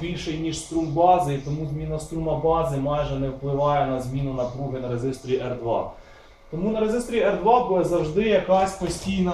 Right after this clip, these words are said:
напруга у Р два нуль. І ми її розраховуємо при, е, проєктува-,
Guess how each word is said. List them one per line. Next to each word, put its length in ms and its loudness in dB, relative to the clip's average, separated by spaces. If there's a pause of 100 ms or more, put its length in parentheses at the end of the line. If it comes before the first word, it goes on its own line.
напруга 560 0
у 360 0
Р 300 4
два 240 6
нуль. 260 2 (140)
І 60 -4
ми 200 0
її 140 2
розраховуємо 880 4
при, 180 2
е, 160 2 (380)
проєктува-, 1000 2